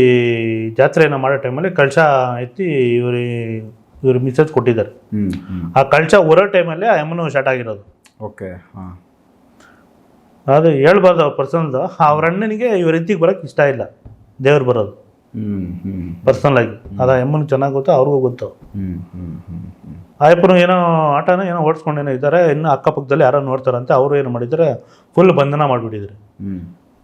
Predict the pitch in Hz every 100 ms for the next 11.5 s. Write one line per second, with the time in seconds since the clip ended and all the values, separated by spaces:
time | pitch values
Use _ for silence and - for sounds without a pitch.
0 | 131 147 196 196 185 143 165 170 165 156
1 | 151 160 165 123 107 98 _ 104 95 143
2 | 165 160 151 139 185 147 143 139 147 135
3 | 123 147 139 123 147 139 135 147 135 123
4 | - 151 123 120 135 120 113 - - 107
5 | 104 98 - _ - - _ - 113 131
6 | 123 104 104 107 123 123 110 110 101 95
7 | - - _ _ _ 92 98 87 87 -
8 | _ _ _ _ _ 139 180 190 175 180
9 | 190 156 151 143 - 117 127 123 123 107
10 | 123 123 104 95 85 - 98 147 165 139
11 | 120 104 104 87 82